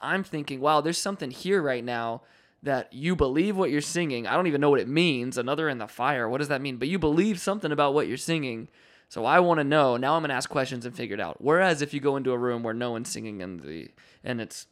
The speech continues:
it's a, not a lively group, then you start critiquing the words and you're thinking, "This is weird. No one knows what they're singing.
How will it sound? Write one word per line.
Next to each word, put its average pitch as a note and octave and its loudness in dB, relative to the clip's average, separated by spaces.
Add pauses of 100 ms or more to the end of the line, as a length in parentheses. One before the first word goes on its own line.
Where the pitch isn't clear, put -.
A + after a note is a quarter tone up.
it's - -6
a, C3 -2
not C#3+ 2
a C3 4
lively B2 2
group, A#2+ -4
then D#3+ 2
you D3+ -2
start C3 -4
critiquing A#2+ -12
the F2+ -8
words A#2+ -2
and A2 -12
you're A2 -6
thinking, G#2+ -14
"This C#3+ -8
is E3 -10
weird. B2+ -6
No C3+ -6
one E3 -6
knows D3+ -4
what C#3+ -6
they're B2 -6
singing. A#2 -12